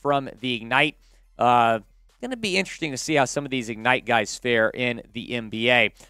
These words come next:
And then at number twenty-four, one of the more interesting picks we have here in our mock draft, Chris Murray. Yes, Keegan Murray's twin brother, going to join him in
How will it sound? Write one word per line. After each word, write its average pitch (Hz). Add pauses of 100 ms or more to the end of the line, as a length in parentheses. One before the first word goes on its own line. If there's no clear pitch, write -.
(360)
And 160
then 214
at 196
number 247
twenty-four, 247
one 220
of 220
the 214
more 214
interesting 226
picks 220
we 190
have 196
here 185
in 175
our 170
mock 180
draft, 175
Chris -
Murray. 160 (320)
Yes, 160
Keegan 226
Murray's 214
twin 202
brother, 160
going 269
to 302
join 247
him 160 (380)
in 208